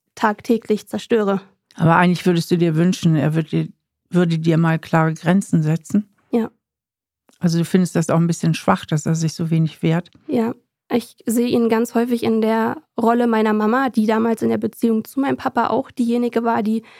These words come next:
Speaker 1: ihre Grenzen nicht so stark setzen konnte, die, ja, dann eben verlassen wurde und damit assoziiere ich Schwäche und diese Schwäche sehe ich in ihm.
Speaker 2: Und das nimmst du ihm übel?
Speaker 1: Ja. Ja. Ich wünschte, ich könnte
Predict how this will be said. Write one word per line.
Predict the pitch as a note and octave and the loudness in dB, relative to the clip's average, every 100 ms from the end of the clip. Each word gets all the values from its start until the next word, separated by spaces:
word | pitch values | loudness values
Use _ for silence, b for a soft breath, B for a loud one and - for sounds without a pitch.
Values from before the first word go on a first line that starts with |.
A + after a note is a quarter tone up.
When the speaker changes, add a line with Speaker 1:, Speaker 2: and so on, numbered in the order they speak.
| B B | B B
Speaker 1:
ihre | A#3 A3 | -2 -2
Grenzen | G#3+ A3+ A#3 A3+ | -2 -2 0 0
nicht | A3+ - - _ | -2 -6 -18 _
so | A3+ A3+ | -4 -4
stark | - A3+ G#3+ | -2 -2 -2
setzen | B3+ B3 A#3 | -4 0 -2
konnte, | - A#3 A3 | 0 0 0
die, | A3 - _ _ - - | -4 -6 _ _ -18 -4
ja, | A#3 B3 A#3 b b b | 0 0 -2 b b b
dann | - A3+ | -2 0
eben | - A3+ | 2 0
verlassen | - A#3 B3+ - A#3 | 0 0 0 0 0
wurde | A#3+ B3+ | 0 0
und | A#3 A3 | 0 0
damit | A3 A#3 | 0 -2
assoziiere | A#3 A3+ A3+ - A#3 A#3 A#3 | -2 -2 -4 -4 -2 0 0
ich | G#3+ - | -2 -4
Schwäche | - C4+ D4 C4+ | -4 -2 0 0
und | A#3 | 0
diese | A3+ A3+ | 0 -2
Schwäche | - A#3 A#3 G#3+ | -4 -6 -2 -2
sehe | A3+ | 0
ich | A3 - | -2 -2
in | A3+ | -2
ihm. | A3+ G#3+ F3+ - _ _ _ _ _ _ _ _ _ _ - | 0 0 -2 -8 _ _ _ _ _ _ _ _ _ _ 0
Speaker 2:
Und | F3+ | 2
das | E3+ | 2
nimmst | F#3 F3 - | 2 0 0
du | |
ihm | G3+ G3 | 0 0
übel? | B3 F#3+ D3 B2 D3 _ | 2 2 2 -2 -6 _
Speaker 1:
Ja. | G#3 G3 - _ _ _ _ _ _ _ _ _ _ _ _ - | -2 -2 -8 _ _ _ _ _ _ _ _ _ _ _ _ -4
Ja. | A3+ A#3 - B B B - | -4 -4 -10 B B B -4
Ich | A3+ | -2
wünschte, | B3 C#4 C4 | 0 0 0
ich | A#3 | -2
könnte | - C4 C4 B3 A#3 | 0 0 0 0 0